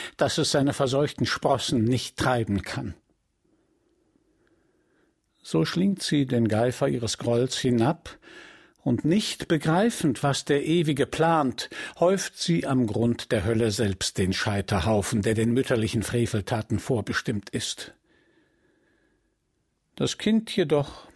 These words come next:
hat unsichtbar ein Engel in seinen Schutz genommen.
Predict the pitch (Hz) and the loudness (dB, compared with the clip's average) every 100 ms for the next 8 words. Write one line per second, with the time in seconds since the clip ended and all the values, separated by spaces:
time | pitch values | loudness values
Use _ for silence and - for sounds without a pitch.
0 | _ - 143 - 175 175 156 131 123 - | _ -4 -4 -2 2 4 4 2 -2 -4
1 | - 101 101 - 104 - 110 98 104 277 | -4 -2 0 0 -2 0 0 2 0 -2
2 | - 113 107 104 98 98 - 107 - - | 0 0 2 2 2 0 -4 -6 -6 -2
3 | 95 104 101 101 | 0 2 2 0